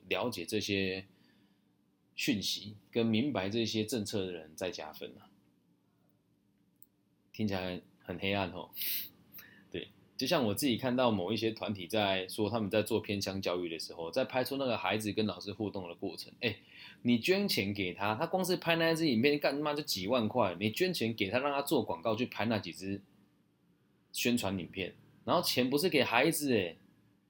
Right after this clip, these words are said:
大家就觉得很合理耶，对吧？那也有人说：“啊，老师，你这样子很像很黑暗。”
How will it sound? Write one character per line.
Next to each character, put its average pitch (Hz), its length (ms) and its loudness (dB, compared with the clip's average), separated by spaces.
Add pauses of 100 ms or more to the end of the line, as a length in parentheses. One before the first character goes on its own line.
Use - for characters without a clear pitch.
(180)
大 185 100 2
家 185 100 2
就 185 120 0
觉 151 120 2
得 151 100 4
很 110 160 2
合 101 220 -2
理 143 160 -2
耶， - 140 -14 (1120)
对 104 140 0
吧？ - 240 -10 (560)
那 151 120 2
也 139 160 4
有 156 60 6
人 123 80 4
说 143 160 2
：“啊， 156 80 6
老 120 120 6
师， - 140 -2
你 120 80 2
这 135 80 2
样 131 100 2
子 117 80 0
很 101 160 -4
像 127 180 2
很 101 100 -6
黑 107 200 0
暗。” 104 180 -2